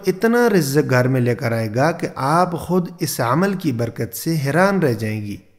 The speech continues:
सबसे पहली बात कि मियाँ बीवी को आपस में खुश और मोहब्बत से रहना चाहिए।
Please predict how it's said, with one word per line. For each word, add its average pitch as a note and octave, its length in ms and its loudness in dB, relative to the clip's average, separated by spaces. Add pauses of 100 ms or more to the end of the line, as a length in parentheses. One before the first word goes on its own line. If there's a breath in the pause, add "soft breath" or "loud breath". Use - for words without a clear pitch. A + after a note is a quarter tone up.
(200)
सबसे F3 320 0
पहली A3 260 0
बात G#3+ 320 2
कि F3+ 120 4
मियाँ F#3 320 4
बीवी F3 280 2
को F#3 120 2
आपस D3+ 500 2
में F#3+ 140 2
खुश G#3+ 440 0 (220)
और C3 140 2
मोहब्बत E3+ 540 2
से C3 200 0
रहना A#2 260 0
चाहिए। C3+ 420 -2